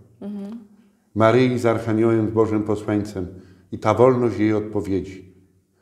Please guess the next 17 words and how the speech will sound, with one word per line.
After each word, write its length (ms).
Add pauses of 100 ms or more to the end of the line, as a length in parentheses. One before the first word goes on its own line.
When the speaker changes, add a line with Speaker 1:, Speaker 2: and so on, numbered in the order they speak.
(220)
Speaker 2:
I 80
tu 140
jest 320 (380)
jakby 260
cały 320
urok 380
też 280 (260)
każdego, 720 (380)
y, 140
powołania, 800 (400)
y, 220
czy 160
do 120
kapłaństwa, 640
czy 140
do 140
małżeństwa, 800